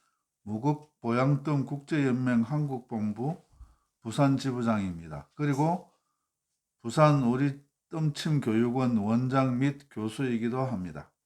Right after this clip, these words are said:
국내에 계신 애청자 여러분, 해외 동포 여러분, 안녕하십니까? 우리 민족과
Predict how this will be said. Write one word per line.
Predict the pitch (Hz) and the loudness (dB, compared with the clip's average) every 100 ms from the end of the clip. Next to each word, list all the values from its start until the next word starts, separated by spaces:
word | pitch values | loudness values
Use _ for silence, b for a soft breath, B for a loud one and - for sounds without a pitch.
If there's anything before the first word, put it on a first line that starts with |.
| _ _ _ _ _ _ _ _ _ _ _ _ _ _ _ - _ - | _ _ _ _ _ _ _ _ _ _ _ _ _ _ _ -20 _ -4
국내에 | 139 160 170 | 2 4 4
계신 | 151 143 143 139 | 6 4 4 2
애청자 | 123 120 139 135 127 | 2 0 2 4 4
여러분, | 123 120 110 139 135 139 | 2 0 0 0 0 0
해외 | 143 143 | 2 4
동포 | 135 131 135 | 2 0 -2
여러분, | 123 117 104 104 - | 0 0 0 -4 -4
안녕하십니까? | 101 120 117 110 107 98 - 76 _ _ _ _ _ _ _ _ _ _ _ _ _ b b b b _ | 0 2 2 0 -4 -8 -10 -16 _ _ _ _ _ _ _ _ _ _ _ _ _ b b b b _
우리 | 131 139 143 | -2 2 4
민족과 | 160 185 185 139 - 135 117 - | 8 8 8 4 2 0 0 -2